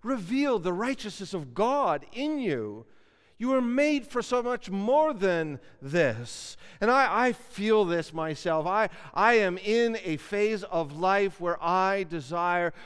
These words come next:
to throw off the things that don't even satisfy anyway. I, pleasure, yes. Lasting satisfaction, no.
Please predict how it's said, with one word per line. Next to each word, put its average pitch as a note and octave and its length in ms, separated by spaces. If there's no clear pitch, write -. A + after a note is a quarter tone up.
to F#3 100
throw A#3 400
off F#3 1080
the B3+ 100
things D#4+ 360
that A3 140
don't D4 200
even A3 220
satisfy B3+ 800
anyway. C#3 1000
I, G#3+ 180
pleasure, F#3+ 560
yes. A#2 580
Lasting E3 420
satisfaction, C#3 960
no. G2 280